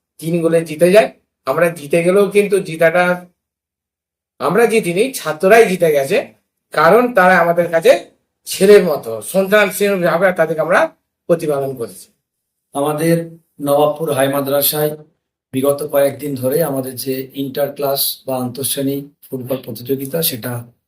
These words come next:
Speaker 2: সম্পূর্ণ হলো এবং খুব উত্তেজনার সাথে, উন্মাদনার সাথে ছেলে মেয়েদের যে আগ্রহ, মাঠের প্রতি ভালোবাসা, খেলার প্রতি ভালোবাসা,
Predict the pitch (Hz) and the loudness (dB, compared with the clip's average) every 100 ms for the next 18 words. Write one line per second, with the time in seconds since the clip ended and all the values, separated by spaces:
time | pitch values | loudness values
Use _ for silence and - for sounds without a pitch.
0 | _ _ _ - 143 139 147 151 156 147 | _ _ _ -8 -6 -4 -4 -2 -2 -2
1 | 151 156 _ _ _ _ _ 131 139 135 | -6 -8 _ _ _ _ _ 0 2 2
2 | 135 - - 170 170 165 - - - - | -2 -8 -6 -4 -4 -6 -18 -20 -20 -2
3 | 165 165 190 185 185 185 - 170 165 180 | -2 0 2 4 4 4 2 0 0 -2
4 | 180 190 - _ 151 156 165 165 170 170 | -2 -4 -14 _ -2 2 2 2 0 0
5 | 165 160 160 160 160 160 _ _ _ _ | 2 2 2 0 -2 -8 _ _ _ _
6 | - 156 156 156 156 160 160 156 156 156 | 2 4 6 6 4 2 2 6 6 6
7 | 151 _ _ _ _ - 147 - 170 180 | 2 _ _ _ _ 2 2 2 2 2
8 | 175 190 - _ _ _ _ - 151 151 | 2 0 -6 _ _ _ _ -2 2 2
9 | 175 175 170 170 160 147 156 160 156 170 | 2 -2 -4 -4 0 4 6 6 4 2
10 | 165 - 151 156 151 156 151 139 151 151 | 0 2 4 4 2 -6 -2 0 4 4
11 | 151 156 151 | 4 0 -2